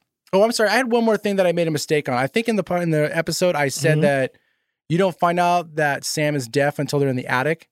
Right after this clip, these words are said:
Speaker 1: I was
Speaker 2: Mm-hmm.
Speaker 1: wrong. You actually see that Sam's deaf in the very first scene of the, of the episode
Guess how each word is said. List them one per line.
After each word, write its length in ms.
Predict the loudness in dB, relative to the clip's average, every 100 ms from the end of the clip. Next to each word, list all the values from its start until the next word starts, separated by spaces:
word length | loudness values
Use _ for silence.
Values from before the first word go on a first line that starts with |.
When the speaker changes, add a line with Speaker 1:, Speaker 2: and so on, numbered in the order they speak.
| -2
Speaker 1:
I 80 | 2
was 120 | 4
Speaker 2:
Mm-hmm. 100 | 4
Speaker 1:
wrong. 160 | 2 0
You 120 | -2
actually 220 | -2 -4 -6
see 200 | -4 -6
that 120 | -4
Sam's 320 | -4 -2 -2
deaf 240 | -2 -2
in 60 | -4
the 80 | -8
very 360 | -2 0 2
first 340 | -2 -4 -4 -4
scene 300 | -4 -2 -4 -2
of 240 | -4 -2
the, 160 | -2 -2 -4
of 200 | -4 -2
the 100 | -2
episode 460 | -4 -4 -6 -6